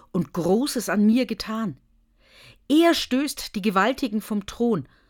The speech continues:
und erhebt die Niedrigen. Die Hungrigen füllet er mit Gütern und lässt die Reichen leer. Er denkt der Barmherzigkeit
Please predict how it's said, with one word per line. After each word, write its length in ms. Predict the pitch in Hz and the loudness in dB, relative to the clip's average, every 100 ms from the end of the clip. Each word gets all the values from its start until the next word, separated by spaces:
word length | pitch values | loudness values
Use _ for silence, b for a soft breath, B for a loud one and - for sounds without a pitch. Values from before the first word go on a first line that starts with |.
| b b | b b
und 160 | - 143 | -12 -8
erhebt 680 | 127 151 196 202 - - 208 | -6 -2 -2 -2 -10 -10 -2
die 80 | |
Niedrigen. 600 | 190 214 226 151 131 127 _ _ _ _ _ _ _ _ _ _ 165 | 0 2 0 -6 -8 -12 _ _ _ _ _ _ _ _ _ _ -10
Die 120 | 143 | -2
Hungrigen 640 | 233 311 226 202 165 147 b b b | 2 2 0 -4 -4 -6 b b b
füllet 460 | - - 262 262 - | -6 2 2 2 2
er 180 | 214 233 | 4 6
mit 220 | 226 - | 4 2
Gütern 500 | 262 294 - 160 151 _ _ _ - | -4 -4 -4 -8 -8 _ _ _ -10
und 180 | 160 147 | -8 -2
lässt 460 | 175 190 - - _ | -2 -2 -6 -12 _
die 100 | 170 | -8
Reichen 380 | 147 160 185 202 | -4 -4 -2 -2
leer. 380 | 156 156 151 123 _ B B B B - | -2 -4 -6 -10 _ B B B B -2
Er 200 | 277 311 | 2 4
denkt 480 | 311 226 269 - - | 4 2 0 -2 -4
der 120 | 196 | -2
Barmherzigkeit 1120 | 185 160 156 185 254 - 226 - 208 202 - | -2 -4 -2 -4 -4 -6 -8 -4 -2 -2 -6